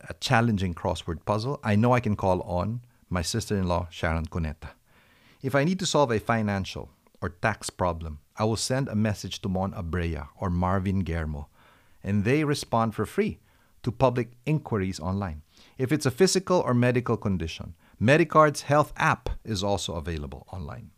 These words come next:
If it's about producing new content, I knock on my T D D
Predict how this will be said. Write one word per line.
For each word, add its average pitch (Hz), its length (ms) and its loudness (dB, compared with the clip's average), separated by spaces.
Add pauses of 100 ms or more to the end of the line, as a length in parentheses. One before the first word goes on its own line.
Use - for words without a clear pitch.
(320)
If 117 100 -2
it's 151 100 2
about 143 220 4
producing 127 420 -2
new 123 120 2
content, 123 480 -2
I 110 80 2
knock 110 260 2
on 107 80 0
my 95 140 2
T 117 180 -6
D 104 160 -4
D 95 340 -6